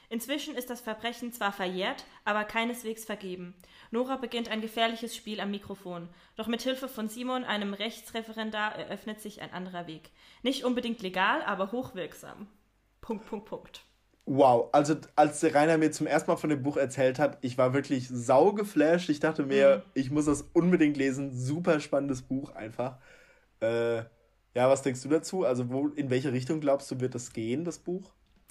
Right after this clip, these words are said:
Speaker 1: Ich kann's grad nicht so einschätzen, ob das eher so Roman oder eher Krimi-Thriller-mäßig wird, weil ich
Speaker 2: Mhm.
Speaker 1: kenn halt von Fitzek gibt's auch ein Buch, ich hab das nicht gelesen, aber da ist, glaub ich, auch, äh, eine Person im Radio und muss da irgendwie über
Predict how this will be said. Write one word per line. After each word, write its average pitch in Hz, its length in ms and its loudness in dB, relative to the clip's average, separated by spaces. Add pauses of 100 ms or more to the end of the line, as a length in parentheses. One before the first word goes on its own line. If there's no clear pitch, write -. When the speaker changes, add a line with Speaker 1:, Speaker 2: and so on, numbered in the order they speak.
(240)
Speaker 1:
Ich - 140 -10
kann's 311 220 2
grad 285 120 -4
nicht 277 160 -2
so 262 100 -4
einschätzen, 269 580 -2
ob - 120 -10
das 233 160 -6
eher 240 200 0
so 226 140 -2
Roman 208 720 0
oder 226 240 -2
eher 214 420 -4 (920)
Krimi-Thriller-mäßig 269 1080 -8
wird, 330 260 -8
weil 220 240 -4 (640)
ich 240 140 -8
Speaker 2:
Mhm. 269 60 -2
Speaker 1:
kenn 277 220 2
halt 269 100 4
von 233 260 -6
Fitzek 269 400 -4
gibt's 247 200 -8
auch 262 200 0
ein 247 140 -2
Buch, 269 240 -8
ich 247 140 -8
hab 247 80 -4
das 240 140 -12
nicht 254 180 -6
gelesen, 247 340 -4
aber 220 180 0
da 226 80 2
ist, 226 140 -4
glaub 220 180 -4
ich, - 140 -10
auch, 175 260 -4 (400)
äh, 226 120 0
eine 233 200 0
Person 233 460 -2
im 233 120 -2
Radio 233 640 -2 (120)
und 226 120 -2
muss 233 200 -4
da 254 100 -2
irgendwie 220 320 -2
über 220 140 -4